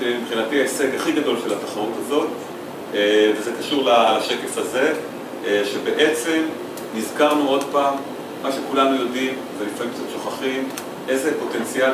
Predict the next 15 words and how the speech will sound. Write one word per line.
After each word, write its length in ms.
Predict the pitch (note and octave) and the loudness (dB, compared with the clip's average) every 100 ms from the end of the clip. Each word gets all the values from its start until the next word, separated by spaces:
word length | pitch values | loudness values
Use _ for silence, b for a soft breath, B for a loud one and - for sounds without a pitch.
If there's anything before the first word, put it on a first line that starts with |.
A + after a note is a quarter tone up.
| C3 | 2
אינסופי 680 | C#3 C#3+ C3+ - C#3+ C#3 C#3+ | 2 0 -2 -6 -2 -2 0
יש 140 | A#2+ A#2+ | -2 -2
לשיתופי 520 | - - E3 - A2 A2 | -6 -8 -6 -4 -4 -4
פעולה. 300 | G#2 F#2+ F2+ - - - - - | -4 -2 -2 -2 -6 -10 -10 0
לא, 560 | - F3 F3+ E3 D3 C3+ - - A2+ | 4 6 6 4 4 0 -2 -8 -4
אה, 40 | A2+ A2 A2 G#2+ | -2 -2 -2 -2
מהשפתיים 640 | A2 G#2+ - - B2 A#2 | -2 -2 -2 -2 2 2
החוצה, 400 | A2+ - C#3+ D3 | 0 -2 -2 2
אלא 240 | A2 A2 - | 2 4 4
באמת, 440 | - D3 C#3+ - - - - - - - G2 | 4 4 2 2 -2 -4 -10 -10 -10 -8 -2
אה, 380 | G2 G2 G2 G2+ | 0 2 2 0
שאנחנו 380 | - - C3+ D3 | -2 0 2 2
מגדירים 600 | C3 A2 - A#2+ B2+ A#2+ | 2 0 -2 0 0 0
ומצליחים 680 | G2+ G2+ - A2+ - D3 D3 - - | -2 -4 -6 -6 0 2 2 -2 -4
להגיע 360 | - - - C3+ | -2 0 4 4